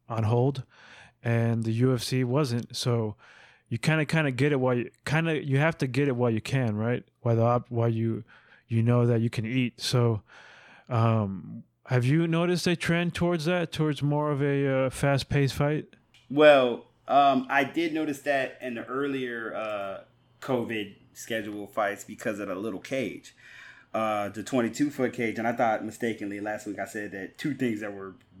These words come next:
Speaker 2: dead wrong, that the cage would be twenty-two feet and it would be outside. <laughs> But, you know, they, they, you know, the U F C hype machine had me thinking I should have known better. But,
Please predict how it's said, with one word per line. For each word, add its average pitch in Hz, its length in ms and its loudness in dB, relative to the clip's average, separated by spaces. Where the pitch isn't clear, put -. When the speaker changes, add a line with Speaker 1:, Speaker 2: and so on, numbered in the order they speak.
Speaker 2:
dead 101 240 -6
wrong, 98 420 -10
that 98 140 -10
the 110 60 -16
cage 110 320 -6
would 107 140 -10
be 104 80 -12
twenty-two 107 500 -8
feet 110 360 -8
and 107 120 -10
it 107 80 -12
would 101 140 -16
be 95 160 -10
outside. 95 580 -4
<laughs> - 580 -20
But, 151 500 2
you 139 120 6
know, 127 180 4
they, 123 220 -8
they, 170 180 -6
you 165 220 -4
know, 123 160 0
the 117 140 -6
U 117 260 -2
F 117 80 -8
C 123 100 -4
hype 113 200 0
machine 113 360 -4
had 107 180 -4
me 107 100 -8
thinking 104 440 -10
I 110 60 -6
should 107 180 -8
have 98 100 -8
known 95 220 -10
better. 92 280 -12
But, 90 240 -16